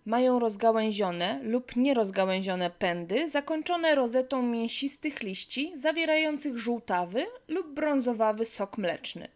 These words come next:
Liście mięsiste, najczęściej z woskowatym nalotem, brzegiem kolczaste, umieszczone w przyziemnych rozetkach.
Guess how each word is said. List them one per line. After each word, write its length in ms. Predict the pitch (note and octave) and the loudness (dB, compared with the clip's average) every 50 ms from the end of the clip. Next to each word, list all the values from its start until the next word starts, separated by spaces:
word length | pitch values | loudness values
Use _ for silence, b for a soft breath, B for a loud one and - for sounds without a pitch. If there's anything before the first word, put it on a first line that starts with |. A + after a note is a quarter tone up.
| _ - | _ -6
Liście 360 | A#3+ C#4+ D#4 - - D4 B3+ | -4 -4 -2 -2 -2 -2 0
mięsiste, 720 | A3+ A3+ A3+ A3+ - - F#3 F3+ - - - G3+ G#3 A#3+ | 0 0 0 -2 -2 -4 -6 -6 -8 -6 -2 -2 0 0
najczęściej 640 | C4+ C#4 C4 B3+ B3+ D4 D4+ E4 D#4 - - D#4+ D4 | 2 0 0 0 0 0 -2 -2 -2 -2 -2 -2 -2
z 120 | A#3+ A#3 A#3+ | -2 -4 -4
woskowatym 800 | A3 A#3+ A#3+ - - - B3 A3 B3 B3+ B3 - A3+ G#3+ G#3 | -4 -4 -4 -4 -4 -4 0 2 2 0 0 0 -4 -2 -2
nalotem, 600 | G#3 G3 G3 F#3 F3+ F3 F3 - - G#3 B3 D4+ D4+ B B B B | -2 0 0 2 2 0 0 0 -2 0 0 -2 -4 B B B B
brzegiem 520 | - F#3 G#3 A#3+ C#4+ D#4+ C4 C4+ A#3+ A3 G3+ | -6 -4 2 4 4 4 4 2 2 0 0
kolczaste, 920 | - G#3+ G3+ F#3+ - - G3 F3 E3+ E3+ - - - - F#3+ A#3+ D#4+ - b b b | -2 -4 -4 -4 -4 -2 0 0 0 0 -2 -6 -4 0 2 2 2 0 b b b
umieszczone 520 | - - B3 C4 C#4+ - - G4+ G4 F4+ E4 | -4 0 0 0 0 0 -2 -2 -2 -2 -4
w 80 | - | -4
przyziemnych 600 | - - - C4 A#3 A3 B3+ B3 B3 B3 B3+ B3 | -6 -4 -2 0 0 2 2 2 2 2 0 0
rozetkach. 840 | B3+ A#3 A#3 G#3 G3 E3+ - - - - - D#3 - - - - _ | 0 0 0 0 0 -2 -2 -4 -8 -10 -10 -10 -10 -12 -18 -20 _